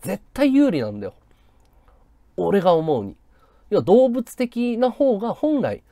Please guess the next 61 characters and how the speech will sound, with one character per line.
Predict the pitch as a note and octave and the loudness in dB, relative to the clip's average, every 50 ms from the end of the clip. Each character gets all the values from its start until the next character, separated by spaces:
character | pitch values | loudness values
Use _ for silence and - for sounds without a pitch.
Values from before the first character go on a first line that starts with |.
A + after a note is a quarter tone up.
| _ _ _ _ _ _ | _ _ _ _ _ _
な | - D#4+ | -10 -8
ん | - | -6
か、 | E3 C#3 A2+ - _ - - _ _ _ - | -6 -6 -8 -8 _ -20 -20 _ _ _ -4
人 | A#3+ C#4+ D4+ D4 | -2 0 0 2
間 | D4+ D#4 | 0 0
っ | C#4+ | -2
て | - | -4
コ | - - A#3 A#3 | -4 -2 -2 0
ミ | C4 | 0
ュ | C#4+ | 0
ニ | D4 D#4 C#4+ | 0 0 -2
ケ | - D#4+ E4 E4 | -2 -4 -4 -4
ー | |
シ | D4+ - E4 | -4 -4 -2
ョ | D#4+ | 0
ン | D4 D4 | 0 0
能 | D#4 E4 D#4+ A#3 | 0 0 0 0
力 | E3+ - - A#2+ | -2 -2 -2 -4
に | A2 A2 A2+ | -6 -4 -4
特 | - - - - | -4 -6 -6 -4
化 | - A#2+ A2+ | -4 -6 -6
し | - - | -4 -6
て | - C3 | -6 -6
る | C3 | -6
か | - - | -6 -8
ら、 | - A2 | -8 -4
言 | A2 D#3 G3 G3+ F#3+ | -2 0 0 0 0
語 | D#3 B2+ A2+ | -2 -4 -4
と | - - | -6 -8
か、 | - - - _ _ _ _ _ - | -10 -10 -12 _ _ _ _ _ -8
ね、 | - E3+ C#3+ A2 | -6 -4 -4 -2
言 | A#2 F#3 B3+ C#4 C#4+ C#4 A#3 | 0 2 2 4 4 2 2
語 | F#3 D#3+ C#3 | 2 2 2
を | A#2+ - | 2 2
操 | D3+ F#3 G#3+ - - - B3+ | 0 -2 -2 -4 -4 -6 -6
る、 | A3 - E3 | -6 -6 -6
論 | E3 F3+ A#3+ B3+ B3+ | -4 -2 0 0 -2
理 | B3+ C4 A#3+ | -2 -6 -6
的 | B3+ A#3+ B3 | -6 -6 -4
に | B3 A#3+ | -2 -2
言 | A#3 C4+ C#4 B3+ | 0 0 0 0
語 | G3+ C3+ | 0 0
を | B2 | 0
操 | D#3+ G#3 A3+ - C4+ | 0 -2 -2 -2 -4
れ | A#3+ A3+ | -4 -2
ば | D#3+ C3+ | -2 -2
操 | D3+ F#3+ G3+ - G#3 | -2 -2 -2 -4 -6
る | - | -4
ほ | C#3+ | -4
ど | A#2 G#2+ | -4 -4
頭 | B2+ - A3 A#3 B3+ A#3+ | -4 -4 -2 -2 -2 -2
が | - - - | -4 -6 -6
い | G3+ A#3+ B3 | -4 -4 -4
い | |
っ | G3 | -4
て | - - A2+ | -6 -8 -8
見 | A2 A#2 B2 | -6 -4 -4
え | A#2 | -6
る | G#2+ - | -6 -8
け | - | -10
ど、 | G2+ G#2+ G2+ - | -8 -8 -8 -10